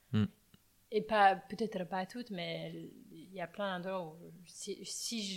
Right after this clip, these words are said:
Speaker 2: je suis restée une heure, il y a sûrement quelqu'un qui a très bien nettoyé la machine.
Speaker 1: Ouais.
Speaker 2: Et tu te dis, bon, ok, so il y a un très bon goût. <laughs>
Speaker 1: Ouais,
Speaker 2: Il
Speaker 1: mais bon,
Speaker 2: il est
Speaker 1: enfin.
Speaker 2: dans une machine qui est très, très propre.
Speaker 1: Hmm.
Speaker 2: Et puis le lait, il est très bien, euh, monté. Et tu te dis, il y a quand même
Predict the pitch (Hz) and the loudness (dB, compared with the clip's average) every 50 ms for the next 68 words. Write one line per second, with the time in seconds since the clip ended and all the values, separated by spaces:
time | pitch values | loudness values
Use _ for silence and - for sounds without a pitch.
0 | 180 175 175 190 175 - - 196 185 185 180 - - 190 180 180 180 180 196 214 | -6 -6 -6 -6 -4 -2 0 0 2 0 0 0 -2 -2 -2 0 0 2 4 4
1 | 233 240 214 165 151 147 147 - - - 240 226 214 202 185 - 190 190 220 202 | 4 4 2 -2 -4 -6 -8 -8 -6 -4 -4 0 -2 -2 -2 -4 -8 -8 -8 -8
2 | - 190 165 - - - 202 185 180 165 165 165 - 196 185 185 185 185 175 - | -6 -8 -8 -8 -6 -8 -8 -6 -6 -8 -10 -10 -12 -14 -14 -14 -14 -14 -14 -14
3 | - 202 185 - - - - - 101 95 - - - - 208 - 214 190 - 147 | -14 -14 -16 -14 -16 -12 -4 -2 -2 -2 -2 -4 -8 -10 -8 -6 -6 -6 -6 -8
4 | 170 165 170 156 147 - - - - - 180 - _ - - - - - - 185 | -10 -8 -8 -8 -8 -8 -10 -12 -12 -12 -14 -16 _ -10 -8 -4 -4 -4 -4 -4
5 | 202 202 196 220 226 208 175 - - 175 175 180 208 - - - 277 233 208 226 | -4 -4 -4 -6 -6 -6 -6 -6 -8 -10 -12 -12 -12 -10 -6 -2 -2 0 2 2
6 | 226 220 202 277 285 277 285 302 277 277 294 302 294 320 - 113 139 - 175 143 | 2 2 2 4 4 4 4 2 2 0 0 0 4 6 10 10 10 12 12 12
7 | 104 98 95 92 90 90 90 87 85 - - 220 220 233 226 233 240 226 214 220 | 12 12 12 12 12 12 10 10 10 8 8 6 6 6 4 2 2 2 2 2
8 | - - 294 269 - - 165 - - - - 294 269 - - - 240 - - 226 | 2 0 -4 -4 -4 -6 -8 -8 -10 -10 -8 -8 -8 -8 -10 -14 -12 -8 -6 -6
9 | 226 233 - - - - - - - - 202 190 - - 202 208 190 180 175 175 | -6 -8 -10 -20 -20 -20 -20 -16 -8 -4 -2 -2 -2 -2 -4 -2 0 2 2 4
10 | 180 180 180 180 170 156 151 147 - - 185 170 165 165 175 165 165 165 160 151 | 4 2 0 0 -2 -2 -4 -6 -6 -6 -6 -6 -6 -4 -6 -6 -4 -4 -4 -4
11 | 147 143 147 165 175 175 175 175 170 170 165 180 180 175 - 226 233 226 226 226 | -6 -6 -8 -8 -8 -8 -8 -8 -8 -6 -6 -6 -6 -6 -6 -6 -6 -4 -4 -4
12 | 226 233 226 - - - - - - - - - - - - - - 196 - - | -6 -6 -8 -14 -20 -20 -20 -20 -20 -20 -20 -20 -20 -20 -20 -14 -12 -10 -8 -8
13 | 202 170 214 196 185 226 233 233 214 202 214 220 208 208 220 240 269 277 262 | -6 -2 -2 -2 0 4 8 8 8 8 6 4 2 4 4 2 2 0 0